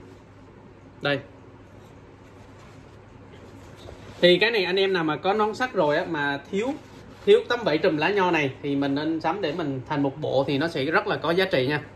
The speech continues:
Hàng này thì có giá trị sưu tầm. Thì em bán là một tấm vải trùm này với một sợi dây thun này, giá là một triệu năm trăm ngàn.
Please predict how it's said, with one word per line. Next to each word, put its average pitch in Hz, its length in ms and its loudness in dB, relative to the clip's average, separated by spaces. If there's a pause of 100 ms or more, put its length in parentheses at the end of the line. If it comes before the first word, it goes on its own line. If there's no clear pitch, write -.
(400)
Hàng 151 180 -2
này 147 140 0
thì 143 100 -2
có 180 140 2
giá 214 100 4
trị 147 200 -2
sưu 180 200 0
tầm. 165 140 6 (680)
Thì 170 140 6
em 185 140 4
bán 190 240 4
là 415 120 6
một 160 260 0
tấm 208 200 0
vải 165 120 2
trùm 156 220 0
này 151 200 0 (140)
với 180 140 2
một 185 160 0
sợi 143 200 -2
dây 170 140 -2
thun 180 180 2
này, 156 280 0
giá 156 200 0
là 208 140 0
một 147 300 -2
triệu 143 200 0
năm 175 200 -2
trăm 170 140 0
ngàn. 156 180 0